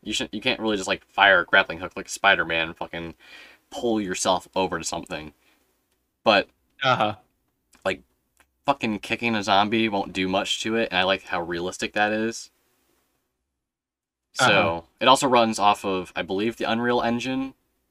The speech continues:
Speaker 1: So where their, like, um, collision detection is very good.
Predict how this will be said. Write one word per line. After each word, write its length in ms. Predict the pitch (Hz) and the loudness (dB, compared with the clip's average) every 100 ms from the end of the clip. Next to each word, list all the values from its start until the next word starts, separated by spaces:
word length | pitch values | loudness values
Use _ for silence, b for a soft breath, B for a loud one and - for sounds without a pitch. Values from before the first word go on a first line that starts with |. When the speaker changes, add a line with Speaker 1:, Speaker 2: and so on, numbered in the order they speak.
| _ _ _ _ _ - | _ _ _ _ _ -6
Speaker 1:
So 240 | - 107 | 2 2
where 200 | 98 95 | 4 2
their, 220 | 92 92 | 2 0
like, 300 | 87 85 - | 2 0 0
um, 600 | 87 82 78 76 76 76 _ _ - | -2 0 0 -4 -12 -20 _ _ -14
collision 520 | - 107 101 104 104 | -4 -2 0 -2 -6
detection 640 | 98 107 101 - 110 110 - _ _ _ _ _ - | -4 -2 -2 -2 -4 -6 -12 _ _ _ _ _ -8
is 180 | 90 | -8
very 300 | - 92 92 | 0 2 2
good. 380 | 78 87 90 95 | 2 0 0 -4